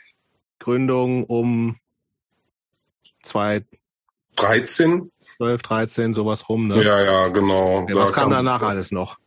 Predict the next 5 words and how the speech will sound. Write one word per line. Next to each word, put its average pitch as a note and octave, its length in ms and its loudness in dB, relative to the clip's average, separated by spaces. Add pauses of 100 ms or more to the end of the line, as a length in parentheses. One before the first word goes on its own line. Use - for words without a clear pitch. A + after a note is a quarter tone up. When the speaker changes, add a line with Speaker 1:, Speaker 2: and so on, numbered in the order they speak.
(760)
Speaker 2:
<clears throat> A2+ 920 4
Nach C#3 260 2
Safa, A2 640 2
ähm, A#2 880 2 (920)
kam A2 640 0